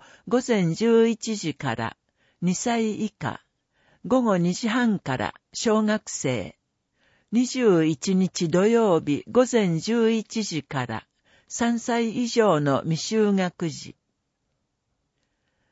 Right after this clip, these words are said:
川西児童館、電話零七二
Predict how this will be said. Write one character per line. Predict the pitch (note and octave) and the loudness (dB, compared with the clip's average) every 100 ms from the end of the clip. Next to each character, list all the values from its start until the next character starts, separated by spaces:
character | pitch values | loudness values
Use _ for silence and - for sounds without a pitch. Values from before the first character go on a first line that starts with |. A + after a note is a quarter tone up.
| _ - | _ -4
川 | G3+ A3+ B3 | 0 2 2
西 | A#3+ - B3 | 0 -2 -4
児 | A3 A3 | -2 0
童 | A3+ A#3 F3 | 2 2 0
館、 | - B2+ A#2+ G2+ - _ _ _ D#3+ | -2 -6 -4 -8 -14 _ _ _ -4
電 | G#3 G#3 G#3 | -2 0 0
話 | G3+ F3+ E3 - | 0 -2 -4 -2
零 | F3 B3 B3 | 2 4 4
七 | B3 A#3 E3+ | 2 2 2
二 | D#3 D#3 D3+ | 0 0 -2